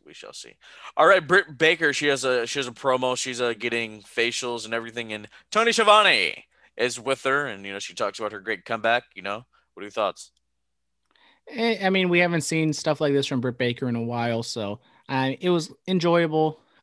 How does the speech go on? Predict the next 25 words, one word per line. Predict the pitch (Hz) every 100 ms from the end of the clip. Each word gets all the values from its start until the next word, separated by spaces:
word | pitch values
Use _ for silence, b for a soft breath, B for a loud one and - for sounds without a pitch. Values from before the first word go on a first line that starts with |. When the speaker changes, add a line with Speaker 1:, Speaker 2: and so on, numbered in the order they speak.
| -
Speaker 2:
I | 143
guess. | 135 131 127 - - _ -
It | 135
was | 123 120
maybe | 127 120
not | 120 117
the |
best | 113 113 -
stuff | 113 107
that | 107
we've | 104
seen | - 113 104
from | 110
her, | 107 110 110 - B B B B -
but, | 98 - -
uh, |
I | 95 113
mean, | 139
I, | 139 139
I, | 143 139 - - _
I | 160
thought | 160
it |
was | 151
good. | 139 160 160 147